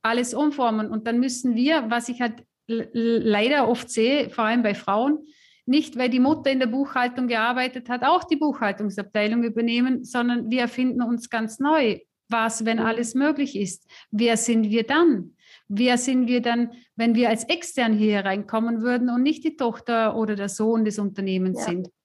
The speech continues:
Speaker 1: Und was würden wir dann Großartiges machen? Und was, wenn alles möglich ist, wie können wir dann das Unternehmen kreieren, dass es uns Spaß und Freude macht, dass wir ein, ein Mitarbeitermagnet werden und nicht dieses,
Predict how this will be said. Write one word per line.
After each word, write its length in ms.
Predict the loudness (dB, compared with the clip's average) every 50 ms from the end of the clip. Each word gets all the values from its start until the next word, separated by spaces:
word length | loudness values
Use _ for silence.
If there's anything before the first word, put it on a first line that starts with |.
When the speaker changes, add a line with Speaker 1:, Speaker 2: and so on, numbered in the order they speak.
| _ _ _ _ _ _ _ _ _ _ _ _ _ _ _
Speaker 1:
Und 140 | 2 2 2
was 260 | 2 0 0 -2 -2
würden 260 | 0 2 4 4 4
wir 140 | 4 2 2
dann 280 | 2 4 4 6 6 6
Großartiges 840 | 4 2 0 0 0 -2 -2 -2 -2 -2 -4 -6 -8 -8 -8 -6 -2
machen? 300 | 0 0 2 2 2 2
Und 160 | 0 0 0
was, 340 | 2 2 2 2 0 0 0
wenn 160 | 2 2 2
alles 340 | 2 2 0 0 -2 -2 -2
möglich 320 | -2 0 0 0 0 0
ist, 200 | 0 -2 -4 -6
wie 100 | -8 -4
können 260 | -2 0 2 2 2
wir 120 | 2 2 2
dann 120 | 2 2
das 160 | 0 0 0
Unternehmen 600 | -2 -2 -2 0 0 2 2 4 6 6 4 4 2
kreieren, 420 | 0 -2 -2 0 0 0 -2 -2
dass 140 | -4 -4 -4
es 160 | -6 -4 -2
uns 160 | -2 -2 -4
Spaß 460 | -6 -4 -2 0 0 0 0 0 0
und 120 | -2 -2 -2
Freude 380 | -2 0 0 2 2 2 2
macht, 300 | 2 0 0 -2 -4 -8
dass 160 | -12 -10 -6 -4
wir 100 | -2 0
ein, 300 | 0 0 0 -2 -2 0
ein 200 | 2 4 4 6
Mitarbeitermagnet 1120 | 4 4 2 2 0 2 2 2 0 0 0 -2 0 0 0 0 0 0 0 0 -2 -4 -4
werden 320 | -2 0 0 0 -2 -2 -2
und 140 | 0 0
nicht 240 | 0 0 0 -4 -4
dieses, 340 | -4 -4 -4 -6 -8 -10